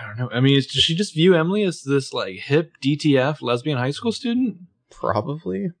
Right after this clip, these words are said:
Speaker 1: Um, so Talia heads to the back, like, the kitchen area. Emily sets her stuff down behind the counter, you know, to get to work.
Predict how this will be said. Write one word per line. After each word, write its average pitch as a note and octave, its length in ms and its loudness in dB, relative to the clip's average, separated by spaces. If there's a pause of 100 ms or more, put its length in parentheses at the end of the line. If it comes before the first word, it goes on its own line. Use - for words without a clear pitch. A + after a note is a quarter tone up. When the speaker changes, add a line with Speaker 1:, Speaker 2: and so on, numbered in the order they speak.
(160)
Speaker 1:
Um, D3 460 4
so A3 100 0
Talia A#3+ 260 2
heads F3 180 0
to C#3+ 60 -14
the C#3 80 -6
back, G#2+ 320 -4
like, A2 180 -10
the A2+ 80 -20
kitchen A#2 300 -12
area. A2+ 240 -6
Emily C#3 200 0
sets C3 200 -4
her C3+ 60 -2
stuff A#2+ 240 -4
down A#2 140 -2
behind A2+ 180 -6
the A2 40 -12
counter, A2 440 -4
you G#2+ 120 -10
know, G#2 80 -6
to G2+ 100 -12
get G#2+ 160 -6
to A2+ 60 -4
work. F#2+ 280 0